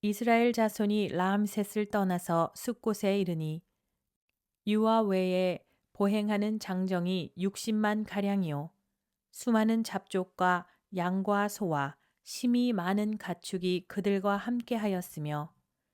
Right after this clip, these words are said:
그들이 애굽으로부터 가지고 나온 발교되지 못한 반죽으로 무교병을 구웠으니 이는 그들이 애굽에서 쫓겨남으로 지체할 수 없었음이며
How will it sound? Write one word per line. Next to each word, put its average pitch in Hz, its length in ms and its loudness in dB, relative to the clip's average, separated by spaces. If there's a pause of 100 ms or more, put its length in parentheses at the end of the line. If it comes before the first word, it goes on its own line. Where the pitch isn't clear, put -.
(180)
그들이 196 540 2 (280)
애굽으로부터 214 800 2
가지고 202 480 0
나온 185 420 2 (280)
발교되지 214 640 2
못한 202 480 0
반죽으로 170 760 -2 (260)
무교병을 202 680 2
구웠으니 151 680 -4 (640)
이는 185 360 2 (360)
그들이 208 480 4
애굽에서 202 580 0
쫓겨남으로 170 880 0 (300)
지체할 202 460 -2
수 196 260 -4
없었음이며 151 1000 -4